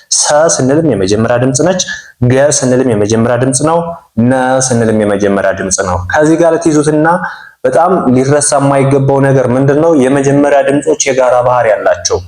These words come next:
የመጀመሪያ ድምጾች የጋራ ባ-፣ ባህሪ ያላቸው። እሱ የጋራ ባህሪ ምንድነው? አንደኛ በቅርጻቸው ተመሳሳይ ናቸው፣ ሁለተኛ ደግሞ በድምጻቸው ተመሳሳይ ናቸው። ምን አይነት ድምጽ አላቸው ካላችሁ ድምጻቸው እ የሚል ድምጽ ነው።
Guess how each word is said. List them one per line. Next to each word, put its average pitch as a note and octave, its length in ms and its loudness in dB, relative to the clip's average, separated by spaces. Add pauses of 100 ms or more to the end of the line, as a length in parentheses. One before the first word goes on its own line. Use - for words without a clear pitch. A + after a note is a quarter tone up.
(380)
የመጀመሪያ A#2+ 520 2
ድምጾች B2+ 400 0
የጋራ A#2+ 400 2
ባ-፣ A#2 240 2
ባህሪ A2+ 260 0
ያላቸው። G#2+ 420 0
እሱ A2 180 0
የጋራ C#3+ 360 2
ባህሪ C#3+ 280 0
ምንድነው? D3+ 400 0 (380)
አንደኛ E3+ 340 0 (100)
በቅርጻቸው C#3 540 0
ተመሳሳይ C#3 480 0
ናቸው፣ D3 300 -2
ሁለተኛ C3 420 0 (100)
ደግሞ C3 200 0 (380)
በድምጻቸው B2+ 580 0
ተመሳሳይ A#2 480 0
ናቸው። G#2+ 280 -2
ምን D3 200 2
አይነት D#3 280 2
ድምጽ C#3 200 0
አላቸው B2+ 380 0
ካላችሁ A#2+ 440 0 (360)
ድምጻቸው D#3+ 600 0 (400)
እ D3+ 120 2 (340)
የሚል C3+ 300 2
ድምጽ C3 260 0
ነው። G#2+ 160 -2